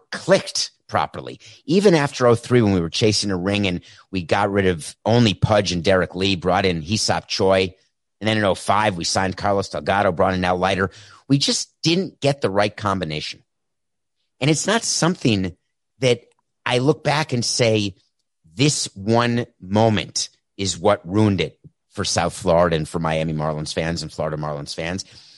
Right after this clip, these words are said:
because it was a collection of decisions. It was an avalanche of mistakes. And I don't know that it's fixable. So as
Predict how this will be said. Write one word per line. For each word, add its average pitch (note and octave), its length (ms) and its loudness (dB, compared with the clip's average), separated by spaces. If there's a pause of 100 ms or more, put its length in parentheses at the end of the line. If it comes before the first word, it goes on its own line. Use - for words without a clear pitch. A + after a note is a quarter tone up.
(100)
because D3+ 240 0
it E3+ 60 0
was C#3+ 140 2
a C#3 40 -2
collection B2 840 0
of E2+ 180 -8
decisions. D2+ 680 -6 (400)
It C3+ 140 2
was B2+ 240 0
an A2+ 100 0 (180)
avalanche B2 880 -2 (260)
of G#2+ 180 2
mistakes. - 800 -2 (1160)
And D#3 160 0
I F3+ 60 2
don't G#3 260 2
know F3+ 160 4
that F#3 140 0
it's - 200 -6
fixable. - 540 -2 (420)
So F3+ 220 6
as D3+ 180 6